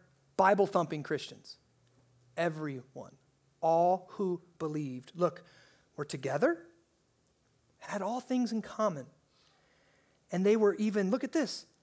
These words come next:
selling their possessions and belongings and distributing the proceeds to all as any had need. So as some had extra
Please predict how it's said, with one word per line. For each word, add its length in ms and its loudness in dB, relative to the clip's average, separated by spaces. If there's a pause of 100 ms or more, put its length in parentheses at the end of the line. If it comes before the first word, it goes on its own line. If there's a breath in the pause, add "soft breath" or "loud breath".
selling 760 2
their 200 6
possessions 1120 -2 (960)
and 100 -10
belongings 800 0
and 220 0
distributing 1000 0
the 80 2
proceeds 720 0
to 320 -4
all 600 2 (380 soft breath)
as 340 0
any 280 4
had 360 -4
need. 400 -2 (360 loud breath)
So 280 4
as 180 4
some 520 2
had 300 0 (180)
extra 680 -2